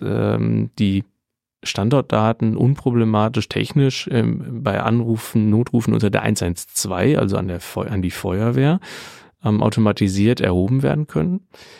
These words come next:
Äh, bei der eins eins null ist das bisher nicht der Fall gewesen. Ähm, die Ortungsdaten aus ganz Deutschland fließen zwar zentral nach Baden-Württemberg,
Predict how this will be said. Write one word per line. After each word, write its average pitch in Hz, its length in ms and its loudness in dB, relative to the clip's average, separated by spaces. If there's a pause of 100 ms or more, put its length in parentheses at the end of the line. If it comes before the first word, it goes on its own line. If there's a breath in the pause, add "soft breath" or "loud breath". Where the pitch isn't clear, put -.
(200 loud breath)
Äh, 104 100 0
bei 101 160 2
der 104 100 0
eins 107 180 -2
eins 95 220 -2
null 120 400 4
ist - 200 -2
das 113 140 0
bisher 110 360 0
nicht 95 440 2
der 92 100 -4
Fall 117 260 -12
gewesen. - 520 -12 (540 loud breath)
Ähm, 101 300 -2
die 101 140 2
Ortungsdaten 139 1080 2
aus 110 200 0
ganz 98 200 -2
Deutschland 104 400 0
fließen - 520 0
zwar - 300 -6
zentral - 360 -8
nach 90 100 -8
Baden-Württemberg, 95 1000 -2